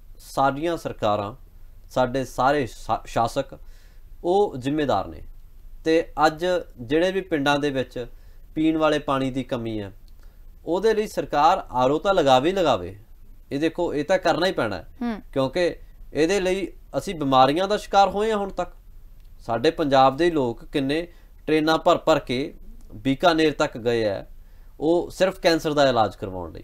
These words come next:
Speaker 2: ਜੀ।
Speaker 1: ਅਸੀਂ ਪਾਣੀ ਖਰਾਬ ਕਰ ਲਏ, ਅਸੀਂ ਪੈਸਾ ਕਮਾਉਣ ਦੇ ਚੱਕਰ ਦੇ ਵਿੱਚ, ਫਸਲਾਂ ਵਧਾਉਣ ਦੇ ਚੱਕਰ ਦੇ ਵਿੱਚ ਅਸੀਂ ਜ਼ਮੀਨਾਂ ਖਰਾਬ ਕਰ ਲਈਆਂ, ਪਾਣੀ ਖਰਾਬ ਕਰ ਲਏ,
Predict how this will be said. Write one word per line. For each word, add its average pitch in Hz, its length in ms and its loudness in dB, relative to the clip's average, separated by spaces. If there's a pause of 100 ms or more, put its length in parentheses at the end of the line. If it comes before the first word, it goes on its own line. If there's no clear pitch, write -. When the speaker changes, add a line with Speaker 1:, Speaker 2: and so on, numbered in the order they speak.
(100)
Speaker 2:
ਜੀ। 214 200 -8 (480)
Speaker 1:
ਅਸੀਂ 165 300 -4 (360)
ਪਾਣੀ 147 320 4
ਖਰਾਬ 160 300 4
ਕਰ 131 200 2
ਲਏ, 170 280 4
ਅਸੀਂ 175 180 -6
ਪੈਸਾ 151 340 2
ਕਮਾਉਣ 143 360 0
ਦੇ 147 120 -2
ਚੱਕਰ 143 300 -4
ਦੇ 143 140 -2
ਵਿੱਚ, 143 200 -4
ਫਸਲਾਂ 143 460 2
ਵਧਾਉਣ 147 340 0
ਦੇ 135 100 -2
ਚੱਕਰ 135 320 -4
ਦੇ 135 140 -4
ਵਿੱਚ 131 300 -4 (320)
ਅਸੀਂ 143 180 -2
ਜ਼ਮੀਨਾਂ 131 440 0
ਖਰਾਬ 139 300 2
ਕਰ 117 140 -2
ਲਈਆਂ, 127 260 -4
ਪਾਣੀ 147 340 0
ਖਰਾਬ 120 320 -2
ਕਰ 98 200 -6
ਲਏ, 135 240 -4